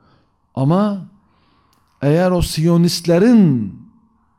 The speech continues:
firmasıysa, İslam düşmanlığı yapan bir Yahudi firması, onu güçlendiriyorsan,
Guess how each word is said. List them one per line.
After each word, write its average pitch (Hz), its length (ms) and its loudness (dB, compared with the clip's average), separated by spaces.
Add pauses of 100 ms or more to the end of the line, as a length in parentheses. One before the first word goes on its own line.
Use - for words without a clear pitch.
(120)
firmasıysa, 147 880 -8 (880)
İslam 180 440 0
düşmanlığı 170 600 2
yapan 190 500 2
bir 185 100 2
Yahudi 151 480 0
firması, 117 580 -8 (800)
onu 180 260 0
güçlendiriyorsan, 156 1160 0